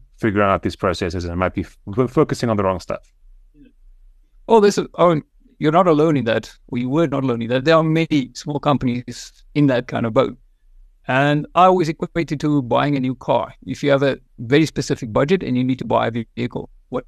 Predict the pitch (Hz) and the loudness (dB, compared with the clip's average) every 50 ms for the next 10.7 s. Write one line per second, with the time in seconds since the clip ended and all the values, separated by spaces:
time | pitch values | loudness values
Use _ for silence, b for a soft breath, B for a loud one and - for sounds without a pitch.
0 | _ - 214 233 214 190 208 208 196 185 185 214 190 123 139 165 - - 190 185 | _ -2 0 0 2 2 2 2 2 4 2 2 2 0 -2 -2 0 2 2 2
1 | 160 156 - 170 160 170 143 143 147 147 143 - 147 151 143 151 135 123 - - | 0 -2 -6 -2 -2 2 4 4 4 4 2 0 -2 -2 0 -2 -4 -4 -4 -8
2 | - - - 135 120 131 123 135 139 143 127 - - 156 185 190 180 170 165 - | -10 -6 -6 -6 -4 -2 -2 -2 -4 -4 -4 0 2 2 2 2 2 0 0 0
3 | - 196 - 143 - - _ _ _ _ _ _ _ _ _ _ _ - - _ | -2 -2 -2 -2 -2 -2 _ _ _ _ _ _ _ _ _ _ _ -20 -20 _
4 | _ _ _ _ - 123 135 131 143 165 170 165 160 156 156 151 143 151 160 127 | _ _ _ _ -4 -4 0 2 2 2 4 4 4 4 4 4 2 2 2 0
5 | 110 - - 147 131 123 143 - 208 208 175 - 120 - - - 156 139 131 127 | -2 -4 -4 -2 -2 -2 2 4 4 4 4 2 -2 -2 -2 -2 -2 -2 0 0
6 | 123 123 120 113 107 - - - - - 139 - - - 151 151 151 147 - - | 0 0 0 0 -4 -8 -16 -16 -12 -10 -10 -8 -4 -2 2 2 2 2 0 -4
7 | _ - - - - _ _ _ _ _ _ _ _ - - 208 202 196 190 - | _ -20 -20 -20 -20 _ _ _ _ _ _ _ _ -2 2 4 4 4 4 4
8 | 196 185 185 180 170 175 156 - - _ _ _ - 147 - 175 165 143 - - | 2 2 2 0 0 -4 -6 -10 -18 _ _ _ -4 -2 0 0 -2 -2 -2 -6
9 | 151 135 - - 196 190 185 175 170 175 180 160 - 165 143 139 131 - _ _ | -6 -4 0 0 2 2 2 2 2 2 0 -2 -2 -4 -4 -4 -4 -6 _ _
10 | 139 143 - - 156 143 127 123 127 123 117 - - - | -6 -6 -4 -2 -2 0 0 0 0 0 -2 -4 -8 -12